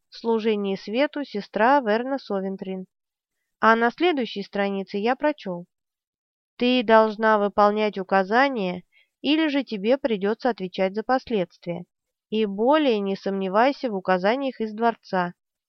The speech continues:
Аббатиса собственноручно". Сестра Верна побледнела. "Тебе не следует читать чужие записи". "Ну ты же тогда была мёртвой", возразил Ричард. "А какие указания тебя так рассердили?"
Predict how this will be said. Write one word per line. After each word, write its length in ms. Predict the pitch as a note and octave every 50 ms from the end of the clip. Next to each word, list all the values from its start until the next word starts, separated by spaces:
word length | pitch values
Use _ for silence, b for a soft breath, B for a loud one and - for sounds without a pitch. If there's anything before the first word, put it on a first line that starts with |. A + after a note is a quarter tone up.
| _ _ _
Аббатиса 720 | - G#3 G3+ F#3+ F#3+ F#3+ F#3 - C4 D4+ D#4+ - - F4 E4+
собственноручно". 1080 | - - D#4+ D4 - - - C#4 C4 A#3 G#3+ G3+ G3 G3 G3+ G3+ - - G#3 G3 G3+ - _ _ _ _ _ _ _ _ _ _ _ _ _ _ _ _ _ _ _ _ _ _
Сестра 480 | - - G#3 G3 - - G3 G3 F#3
Верна 300 | F3+ G3 A3 A#3 B3 A#3+
побледнела. 680 | A#3 - G#3+ G3 G#3+ G#3+ G#3 G3+ F#3+ F3+ F3 E3+ F3 F#3+ - _ _ _ _ _ _ _ _ _ _ _ _ _ _ _ _ _
"Тебе 420 | - A3+ A3+ G#3+ G3+ A3 G#3+ G#3+
не 160 | A3 A#3 C4
следует 520 | - - D4+ E4 D#4 A#3 G3 G#3 G#3+ A3 -
читать 380 | - C#4 C#4 - B3 G3+ F#3+
чужие 320 | - - A3 G#3 G#3 G#3 G3+
записи". 540 | G3 G#3+ G3 F3+ - F3+ - - F#3 F#3+ - _ _ _ _ _ _ _ _ _ _ _ _ _ _ _
"Ну 180 | - B3 C4+ C#4+
ты 200 | C4+ - E4 D#4
же 140 | B3+ A3+ A3+
тогда 380 | G#3+ - A#3 A#3 A#3 A3+ A3+ G#3
была 260 | F#3+ G#3 G#3+ A3+ A#3
мёртвой", 480 | A#3+ B3+ C#4+ C#4+ A3+ G3 - F3+ F#3 F#3
возразил 480 | F#3 F#3+ F#3 G3+ G#3 G#3+ G3+ G3+ G3 G3
Ричард. 380 | G#3 A3 G#3 - - F#3 - _ _ _ _ _ _ _ _ _
"А 140 | - - B3+
какие 360 | - - D#4+ D4+ - - C4
указания 680 | G#3+ G3 F#3 - G#3+ A3 G#3+ A#3+ D4 D#4+ C#4+ A3 F#3+ F#3+
тебя 280 | - - G#3+ G#3 G#3 G3+
так 220 | - G#3 G3+ -
рассердили?" 720 | - G#3+ G#3 - - C#4 C4+ C4+ A#3+ G#3+ F3+ E3 E3 F3